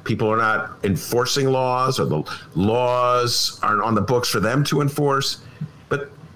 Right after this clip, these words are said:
in the case of Lori Lightfoot, she doesn't want to blame Kim Foxx because Kim Foxx very legitimately ran on a platform as a reformer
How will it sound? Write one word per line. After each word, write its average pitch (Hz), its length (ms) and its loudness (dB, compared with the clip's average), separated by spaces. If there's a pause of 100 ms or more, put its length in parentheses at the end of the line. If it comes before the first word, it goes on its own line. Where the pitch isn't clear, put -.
in 113 100 2
the 117 60 2
case 156 320 0
of 135 100 2
Lori 135 180 4
Lightfoot, 131 360 0
she 131 120 0
doesn't 131 200 0
want 123 140 2
to 117 60 0
blame 117 480 0
Kim 110 240 -2
Foxx 87 400 0
because - 360 -4
Kim 131 220 0
Foxx 110 380 0 (120)
very 117 360 2
legitimately 104 840 2
ran 80 560 2 (340)
on 101 220 2
a 123 40 2
platform 82 840 0 (480)
as 113 400 -2
a 110 180 2
reformer 104 720 0